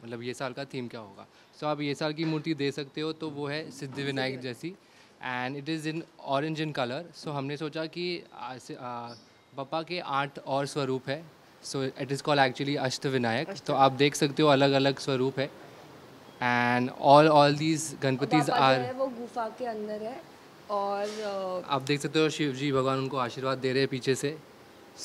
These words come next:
Speaker 1: So या, तो ये हमारा आज, आ, ये साल का थीम है।
Speaker 2: थीम है।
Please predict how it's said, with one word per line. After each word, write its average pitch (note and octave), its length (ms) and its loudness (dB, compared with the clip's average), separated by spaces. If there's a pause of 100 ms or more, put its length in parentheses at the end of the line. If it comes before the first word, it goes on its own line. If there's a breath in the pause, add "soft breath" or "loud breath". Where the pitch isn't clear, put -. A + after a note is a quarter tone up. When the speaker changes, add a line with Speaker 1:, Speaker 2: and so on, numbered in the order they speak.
Speaker 1:
So A2+ 180 -8
या, G#2+ 200 -6 (240)
तो D3 60 0
ये D3 220 4
हमारा C#3 400 4
आज, B2+ 520 -2 (140)
आ, A2+ 200 -8
ये A#2+ 180 -2
साल B2+ 200 0
का B2+ 140 -4
थीम B2+ 340 -4
है। A#2+ 80 -4
Speaker 2:
थीम F#3 120 -6
है। - 240 -16